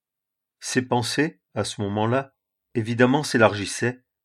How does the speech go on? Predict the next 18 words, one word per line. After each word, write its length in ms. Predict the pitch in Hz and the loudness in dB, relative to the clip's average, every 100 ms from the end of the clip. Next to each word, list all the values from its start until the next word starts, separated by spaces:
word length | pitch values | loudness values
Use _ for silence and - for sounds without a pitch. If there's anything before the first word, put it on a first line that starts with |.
| _ | _
et 100 | 127 | 0
vont 260 | 110 123 - | 2 0 0
au-delà 380 | 143 143 131 131 | 0 6 8 8
de 100 | 127 | 6
ses 180 | 117 110 | 0 -4
disciples 600 | 95 - 117 117 135 127 _ | -6 -6 -8 -6 -10 -12 _
pour 160 | - 95 | -10 -6
s'adresser 480 | - 131 117 113 151 | 0 0 0 0 2
aux 240 | 127 98 | 2 2
hommes 120 | 139 | 0
en 100 | 135 | 0
général, 640 | 117 107 90 87 92 104 113 _ _ _ _ _ _ | -4 -4 -2 -2 -4 -4 -10 _ _ _ _ _ _
et 140 | 151 139 | 4 4
il 120 | 110 | 4
montre 360 | 107 143 156 117 | 2 -2 -4 -8
que 140 | - | -8
toute 320 | - 175 143 | -10 -6 -4
perte, 480 | 127 123 127 - - | 0 0 -2 -6 -16